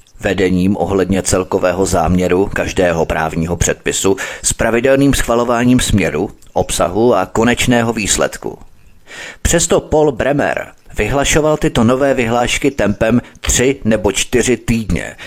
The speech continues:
Celá stovka těchto nařízení vznikla přibližně za deset měsíců. Příprava těchto zákonů by si vyžádala nejméně stovky odborníků, možná i více než tisíc, a dlouhou dobu příprav.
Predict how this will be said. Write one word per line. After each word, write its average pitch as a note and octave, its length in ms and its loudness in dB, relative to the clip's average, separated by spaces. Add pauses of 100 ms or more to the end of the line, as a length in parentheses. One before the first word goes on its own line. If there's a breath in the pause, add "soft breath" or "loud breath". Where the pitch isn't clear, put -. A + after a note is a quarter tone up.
(160 loud breath)
Celá A2 380 2
stovka - 560 -2
těchto - 340 -2
nařízení A#2 600 2
vznikla A2 420 0
přibližně G#2 540 0
za F#2 140 0
deset F#2 360 0
měsíců. F#2+ 640 -2 (1080 loud breath)
Příprava C#3+ 520 0
těchto B2+ 340 0
zákonů A2 500 2
by D#2+ 140 -2
si F#2 140 -2
vyžádala F#2+ 520 2
nejméně G2 480 2
stovky - 520 -2
odborníků, F#2+ 800 -2 (200 loud breath)
možná G#2 320 2
i D2+ 120 0
více G#2+ 340 -2
než A2 220 0
tisíc, - 580 -6 (120)
a F2 160 -2
dlouhou C3 460 2
dobu C3 300 2
příprav. - 720 -4